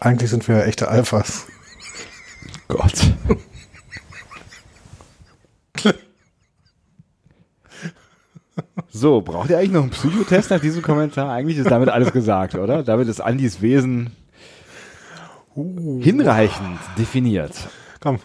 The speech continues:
Speaker 1: rück raus mit, der, mit den Questions.
Speaker 2: Es sind zehn
Speaker 1: Sag ich mal.
Speaker 2: Fragen, mein Freund. Es, äh,
Speaker 1: Ja.
Speaker 2: geht los mit der ersten.
Speaker 1: Ja.
Speaker 2: Die erste heißt, Verstand oder Bauchgefühl? Worauf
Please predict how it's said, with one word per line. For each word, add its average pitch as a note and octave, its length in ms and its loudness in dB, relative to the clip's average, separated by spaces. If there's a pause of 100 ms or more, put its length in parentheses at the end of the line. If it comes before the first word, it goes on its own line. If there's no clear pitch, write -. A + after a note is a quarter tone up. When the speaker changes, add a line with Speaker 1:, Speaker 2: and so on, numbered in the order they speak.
(340)
Speaker 1:
rück C3 160 -4
raus D3 220 2
mit, A2+ 140 -2
der, A#2 200 -2
mit B2+ 140 -2
den B2 80 -4
Questions. A#2+ 640 -4
Speaker 2:
Es G#2+ 200 0
sind D3+ 120 2
zehn - 20 -4
Speaker 1:
Sag D#3 80 4
ich D#3 40 4
mal. D#3+ 60 -2
Speaker 2:
Fragen, A#2 320 4
mein F2+ 120 -2
Freund. C3+ 300 0
Es, A#2+ 140 -6
äh, A2 440 4
Speaker 1:
Ja. B2 120 4
Speaker 2:
geht C#3 100 0
los C#3+ 160 2
mit C#3 120 0
der G#2+ 100 4
ersten. G2 400 -2 (520)
Speaker 1:
Ja. A#2 140 -2 (880)
Speaker 2:
Die B2 80 4
erste D3+ 260 2
heißt, E2 240 0
Verstand C3+ 380 -2
oder F#3+ 160 2
Bauchgefühl? F#2 680 -2 (160)
Worauf A#2+ 440 -2